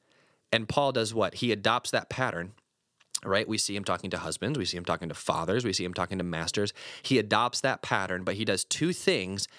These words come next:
that are very, uh, subversive. He adapts it. He adopts some, but he adapts a lot of it. And what he does is he actually addresses the women, the wives,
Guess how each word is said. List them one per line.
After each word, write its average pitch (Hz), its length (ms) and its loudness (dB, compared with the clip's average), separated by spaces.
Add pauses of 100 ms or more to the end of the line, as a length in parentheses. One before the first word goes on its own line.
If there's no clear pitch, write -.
that 110 160 4
are 101 260 2 (440)
very, 135 720 2 (240)
uh, 98 320 0
subversive. 104 880 0 (460)
He 113 160 2
adapts 117 500 2
it. - 180 -6 (160)
He 113 100 2
adopts 151 280 4
some, 143 200 2
but 113 120 0
he 110 80 0
adapts 107 580 0
a 110 60 0
lot 98 220 2
of 87 80 -6
it. 87 200 -2
And 107 120 0
what 123 120 4
he 117 80 -2
does 131 280 2
is 101 260 -2
he 127 200 2
actually 135 480 2
addresses 110 840 0 (720)
the 110 120 6
women, 113 380 2 (340)
the 95 100 4
wives, 90 440 0